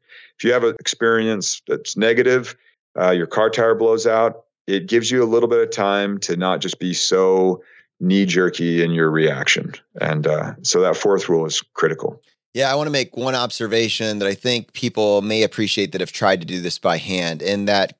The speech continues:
Speaker 2: practicing a monthly budget for the vast majority of people is,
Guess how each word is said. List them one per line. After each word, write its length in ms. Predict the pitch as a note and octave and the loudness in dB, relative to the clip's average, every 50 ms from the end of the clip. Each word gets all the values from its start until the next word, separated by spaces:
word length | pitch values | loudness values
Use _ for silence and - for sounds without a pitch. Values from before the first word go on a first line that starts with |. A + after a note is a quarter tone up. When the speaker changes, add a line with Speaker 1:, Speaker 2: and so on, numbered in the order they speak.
| _ _ _ | _ _ _
Speaker 2:
practicing 640 | - - C3 C3+ C#3 - D#3 C3+ - - C3 B2 A#2+ | -2 0 2 2 2 0 -2 -2 0 0 0 0 2
a 140 | A2 G#2 F#2+ | 0 0 0
monthly 500 | F#2+ G2 G2+ G#2+ G#2 - - A2 G#2 G2+ | 0 0 0 0 0 -2 -4 -4 -4 -4
budget 500 | F2 E2 - F#2+ F#2 F2+ E2 F2+ E2 - | -4 -2 0 2 2 2 0 -2 -4 -4
for 140 | - - | -6 -8
the 80 | F2 F#2 | -8 -4
vast 340 | E2 F#2+ F#2 G2+ G2+ - - | -2 0 0 0 0 -2 -6
majority 380 | A2 F#2 D#2 F#2 F#2 F#2 G2+ | -6 -4 -2 -2 0 0 0
of 60 | G2+ - | -2 -2
people 320 | - A2+ - B2+ B2 G#2+ | -6 -4 -2 -2 -2 0
is, 200 | G2 F#2+ F2+ - | -2 -2 -4 -8